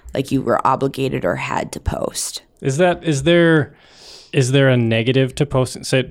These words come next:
Speaker 2: say Fourth of July, for instance, is there a negative to putting just a simple "Happy Fourth of July" and you find a, a stock image of, of an American flag? Like, there's not, there's nothing to it. You literally say, "Happy Fourth of July,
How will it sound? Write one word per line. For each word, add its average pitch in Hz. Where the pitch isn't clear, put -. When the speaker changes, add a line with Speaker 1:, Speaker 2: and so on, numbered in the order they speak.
Speaker 2:
say 160
Fourth 135
of 113
July, 101
for -
instance, 87
is 123
there 131
a 120
negative 117
to 117
putting 117
just 107
a 110
simple 107
"Happy 110
Fourth 104
of 98
July" 104
and 104
you 101
find 104
a, 98
a -
stock 123
image 113
of, 107
of 113
an 117
American 107
flag? -
Like, 123
there's 117
not, 123
there's 120
nothing 156
to 131
it. 127
You 113
literally 131
say, 117
"Happy 117
Fourth 113
of 110
July, 104